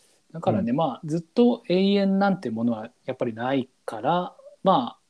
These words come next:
Speaker 1: こう、出っ込み引っ込みありつつも、まあ、その、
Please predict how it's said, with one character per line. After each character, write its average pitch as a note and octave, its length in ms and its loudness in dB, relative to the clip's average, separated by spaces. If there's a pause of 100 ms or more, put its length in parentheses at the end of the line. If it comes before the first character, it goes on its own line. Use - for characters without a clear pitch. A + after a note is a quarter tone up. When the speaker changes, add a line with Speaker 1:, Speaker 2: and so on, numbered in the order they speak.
(380)
Speaker 1:
こ B2 440 -6
う、 - 40 -20 (520)
出 G2 100 -2
っ - 140 -14
込 D3 120 -2
み C#3 100 2
引 - 60 -10
っ - 20 -18 (100)
込 C#3+ 120 2
み C3 100 0
あ A#2 100 -4
り D#3 140 -2
つ - 100 -10
つ - 180 -6
も、 A2 280 -4 (420)
ま D#3 280 -2
あ、 - 100 -16 (240)
そ - 380 -10
の、 A2 280 -10